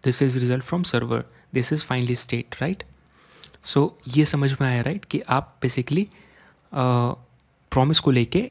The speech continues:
अब कॉलबैक ना यूज़ करके आप ये कर सकते हैं। So ये कितना सिंपल है, राइट? आप basically कोई कॉलबैक,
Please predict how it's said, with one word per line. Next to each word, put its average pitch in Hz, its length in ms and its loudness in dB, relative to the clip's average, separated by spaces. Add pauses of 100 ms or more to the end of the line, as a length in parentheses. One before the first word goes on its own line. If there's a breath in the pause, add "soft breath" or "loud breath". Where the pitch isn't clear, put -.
अब 98 140 -2
कॉलबैक 127 460 2
ना 143 100 0
यूज़ 131 220 2
करके 127 240 -2
आप 196 160 -2
ये 139 240 2
कर 123 180 -2
सकते - 360 -6
हैं। 123 60 -4
So - 180 -2
ये 139 100 0
कितना 151 280 0
सिंपल 143 360 2
है, 123 60 -2
राइट? 151 220 -4 (380 loud breath)
आप 127 140 0
basically 139 460 0 (560)
कोई 139 160 4
कॉलबैक, 127 560 0